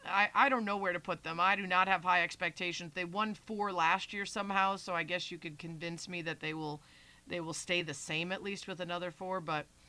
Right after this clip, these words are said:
I would not be surprised if they take a step back.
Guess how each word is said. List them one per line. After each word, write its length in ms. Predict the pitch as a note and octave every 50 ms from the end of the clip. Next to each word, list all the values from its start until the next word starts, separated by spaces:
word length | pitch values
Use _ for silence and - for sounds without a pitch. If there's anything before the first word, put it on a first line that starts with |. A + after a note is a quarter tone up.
| - - - -
I 60 | F3
would 160 | F3 F#3 F#3+
not 220 | E3+ F#3+ F#3+ F#3+ F#3
be 100 | F#3+ F3+
surprised 540 | - - D#3 - F3+ F3 E3+ E3 D#3 - E3
if 100 | D3 -
they 80 | E3
take 220 | D3 E3 D#3 D3 -
a 40 |
step 300 | D3 - - D3+ C3 -
back. 320 | - D3+ C3 A2 - -